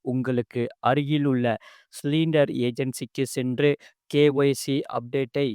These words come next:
நீங்கள் முடிக்கலாம். இந்த திட்டத்தின் கீழ் பலன் பெற பெண்கள் பதினெட்டு வயது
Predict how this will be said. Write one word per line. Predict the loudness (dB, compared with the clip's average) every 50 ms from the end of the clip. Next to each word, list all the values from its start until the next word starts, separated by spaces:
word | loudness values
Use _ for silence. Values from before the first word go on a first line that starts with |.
| -8 _ _ _ _ _ _ _ -4
நீங்கள் | -2 0 0 2 2 0 0 -2 -2 -6 -8
முடிக்கலாம். | -6 -6 -4 -4 -4 -4 -2 0 0 0 0 -2 -6 -12 _ _ _
இந்த | -6 -4 -4 -2 -4 -4 -4
திட்டத்தின் | -4 -6 -4 -2 -4 -4 -2 -4 -6 -6 -6
கீழ் | -4 -4 -4 -4 -4 -6 _ _ _ _ _
பலன் | -2 0 0 0 -2 -4 _
பெற | -4 -2 -2 -2 -2 -4 -6 _ _ _ _ _ _ _
பெண்கள் | 0 0 0 0 0 2 2 0 0 -4 _ _ _ _ _ _ -2
பதினெட்டு | 0 2 2 0 0 -2 -2 -2 0 2
வயது | 2 0 0 0 -4